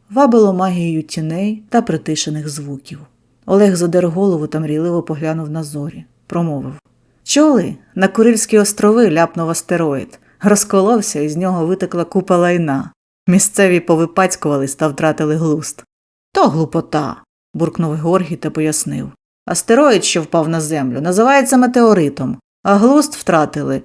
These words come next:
від релігійного екстазу». «Ай», відмахнувся Олег. «Головне, аби не заразно». «Між іншим», промурмотів Гео,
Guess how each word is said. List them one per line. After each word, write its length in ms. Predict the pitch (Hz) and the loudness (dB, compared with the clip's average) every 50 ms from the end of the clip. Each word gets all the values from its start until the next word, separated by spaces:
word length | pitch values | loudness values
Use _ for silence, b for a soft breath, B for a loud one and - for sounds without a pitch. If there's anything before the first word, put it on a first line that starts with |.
| _ _ - | _ _ 0
від 180 | 175 214 202 214 | 0 2 4 4
релігійного 560 | 220 214 220 220 220 226 208 208 202 202 202 | 4 4 6 4 6 6 6 6 6 6 6
екстазу». 760 | 196 190 196 - - - 160 151 139 131 131 147 135 123 - _ _ _ _ _ _ _ _ _ _ - | 4 2 2 -2 -2 0 0 0 0 -2 -4 -8 -12 -12 -14 _ _ _ _ _ _ _ _ _ _ -12
«Ай», 480 | - 147 151 147 - - - - - - _ _ _ _ _ _ - | -10 -8 -8 -8 -10 -12 -14 -14 -16 -18 _ _ _ _ _ _ -8
відмахнувся 640 | - 165 151 160 160 - - 170 165 147 - - 160 | -6 -4 -2 -2 -2 -2 0 -4 -2 -2 -2 -2 -2
Олег. 460 | 160 160 156 143 135 120 - - - - _ _ _ - | 0 0 -2 -2 -4 -6 -10 -14 -20 -20 _ _ _ -4
«Головне, 480 | 175 196 240 269 277 285 311 302 262 | 0 4 4 4 4 4 4 4 4
аби 140 | 233 208 220 | 4 4 6
не 120 | 202 202 180 | 4 4 4
заразно». 600 | 175 180 165 151 139 135 135 - - - 143 147 _ _ _ _ _ _ _ _ _ - | 2 0 0 0 -2 -4 -6 -8 -10 -10 -12 -14 _ _ _ _ _ _ _ _ _ -8
«Між 260 | - 147 165 160 175 | -6 -4 -2 0 2
іншим», 580 | 202 214 208 185 160 - - - - - 156 - _ _ _ _ _ | 2 4 4 2 0 0 -4 -4 -6 -8 -8 -12 _ _ _ _ _
промурмотів 640 | - - 175 175 175 170 180 185 175 - 175 160 165 | -4 -2 0 0 0 0 0 -2 -2 -2 -4 -2 -2
Гео, 400 | 165 180 190 160 147 135 135 | 0 0 0 0 0 -2 -4